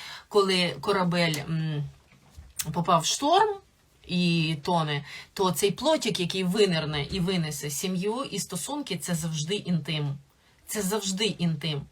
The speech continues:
Тому, якщо все решта тобі заважає,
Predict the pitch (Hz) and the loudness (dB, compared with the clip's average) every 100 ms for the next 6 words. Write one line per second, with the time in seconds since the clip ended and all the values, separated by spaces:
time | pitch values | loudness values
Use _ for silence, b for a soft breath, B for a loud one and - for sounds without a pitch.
0 | - - b b b b b - 208 208 | -20 -20 b b b b b 0 4 6
1 | 220 277 220 202 - 262 247 - - 247 | 4 2 0 0 -2 -2 -2 -2 -2 4
2 | 240 214 196 233 247 - 185 - 180 175 | 6 6 6 4 2 -2 -4 -2 0 0
3 | 196 147 147 156 151 147 170 233 415 370 | 0 -2 -4 -4 -4 -2 2 4 4 2
4 | 165 | -2